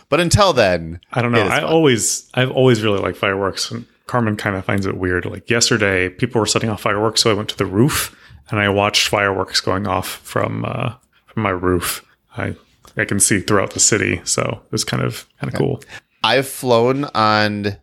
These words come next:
Speaker 1: the fourth of July before, like, the evening of the
Speaker 2: Yes,
Speaker 1: fourth of July,
Speaker 2: so have I.
Speaker 1: and
Speaker 2: Yeah.
Speaker 1: that was one of the coolest things. 'Cause, yeah,
Speaker 2: Yeah.
Speaker 1: you just, you kinda look out of the plane and you just see fireworks all over the place on the ground, but they're so far away from you.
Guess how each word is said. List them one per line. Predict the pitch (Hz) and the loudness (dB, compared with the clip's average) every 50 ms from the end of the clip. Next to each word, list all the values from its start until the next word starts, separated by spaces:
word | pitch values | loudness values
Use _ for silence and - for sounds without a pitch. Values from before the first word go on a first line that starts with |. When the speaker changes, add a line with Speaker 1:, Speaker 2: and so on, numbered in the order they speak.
| _ _ | _ _
Speaker 1:
the | 104 107 101 | -2 -2 0
fourth | - 117 107 101 - | 2 2 2 2 2
of | 107 92 | 0 0
July | 98 90 90 92 95 | 2 2 2 2 2
before, | 98 104 98 - 107 104 98 | 0 -2 -4 -2 0 2 2
like, | 95 92 87 - - | 2 2 0 -4 -8
the | - 95 | -8 -6
evening | 92 98 104 92 95 | -6 -4 -4 -4 -4
of | 92 | -2
the | - 120 | 0 2
Speaker 2:
Yes, | 120 113 | 2 2
Speaker 1:
fourth | 98 - - | 2 2 2
of | 87 | 2
July, | 87 87 85 85 85 | 2 0 0 2 2
Speaker 2:
so | 120 113 | 2 2
have | 107 98 113 | 2 2 2
I. | 107 95 90 - - | 0 0 0 -2 -2
Speaker 1:
and | 110 104 113 | 0 0 2
Speaker 2:
Yeah. | 110 | 2
Speaker 1:
that | 120 135 | 2 2
was | 131 120 | 2 2
one | 139 139 120 | 2 2 2
of | 104 | 2
the | 107 | 0
coolest | 92 - - 120 107 98 95 90 - - | -2 -2 0 2 2 2 2 0 -2 -4
things. | - 82 73 71 - - - - - _ _ _ _ _ _ _ - | -6 -8 -8 -8 -10 -14 -18 -18 -18 _ _ _ _ _ _ _ -2
'Cause, | - 131 117 120 | -2 0 2 4
yeah, | 120 104 | 4 4
Speaker 2:
Yeah. | 101 104 | 2 2
Speaker 1:
you | 113 | 0
just, | 113 131 123 - - | 0 0 -2 -2 -2
you | 143 120 | -4 -2
kinda | - 151 143 135 123 | 0 2 2 2 4
look | 117 123 135 135 - - | 4 4 2 2 2 2
out | 120 120 123 120 | 2 2 4 4
of | 117 | 2
the | 110 | 2
plane | 104 - - 117 113 107 98 | 0 2 2 2 2 2 2
and | 98 | -2
you | 104 | -4
just | 92 113 107 - | -4 -4 -4 -4
see | 147 120 | -4 -6
fireworks | - - 123 113 117 113 104 101 92 - - - - | -2 0 2 4 4 4 4 2 0 -2 -4 -4 0
all | 110 107 107 110 107 110 110 107 - | 2 4 6 6 6 6 4 2 2
over | 101 101 98 104 | 0 0 0 0
the | 98 92 | 0 0
place | - - 92 87 - | 0 0 0 0 0
on | 92 85 | -2 -4
the | 87 - | -6 -6
ground, | - 85 85 82 90 110 117 - - - - | -4 -4 -2 -2 -2 -4 -6 -8 -14 -6 -2
but | - 120 | 0 2
they're | 131 120 | 2 2
so | - - - - - 175 160 156 | 0 -2 -4 0 2 2 2 2
far | - 147 131 120 | 2 4 4 4
away | 110 101 104 110 98 | 4 4 4 2 0
from | - - 87 | 0 -4 -8
you. | 85 78 71 73 82 | -8 -8 -8 -10 -12